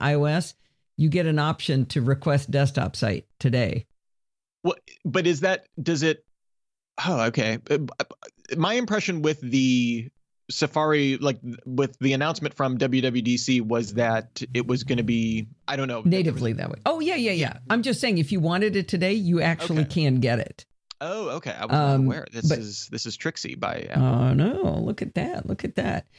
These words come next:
Speaker 1: I think what I was more excited about, about, um, in, in that category, and this does actually extend to the iPhone as well. I do like them separating the, the,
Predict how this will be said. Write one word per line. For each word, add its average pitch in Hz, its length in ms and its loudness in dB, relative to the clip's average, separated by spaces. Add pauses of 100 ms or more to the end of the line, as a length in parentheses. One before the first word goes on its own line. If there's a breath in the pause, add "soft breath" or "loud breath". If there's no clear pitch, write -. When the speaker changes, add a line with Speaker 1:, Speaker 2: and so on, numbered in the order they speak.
(140 loud breath)
Speaker 1:
I 208 80 0
think 311 180 -4
what 349 100 -2
I 226 60 2
was 170 220 0
more 147 340 2
excited 185 460 -2
about, 175 380 0
about, 143 580 0
um, 131 520 2
in, 147 200 2
in 156 200 2
that 139 160 0
category, 135 800 2
and 135 160 4
this 139 240 0
does 160 440 2
actually 147 400 2
extend 139 340 0
to 127 60 2
the 127 140 2
iPhone 127 420 0
as 113 120 0
well. 123 280 2
I 160 80 4
do 226 160 2
like 170 220 2
them 139 120 4
separating 127 460 0
the, 123 220 0
the, 120 420 2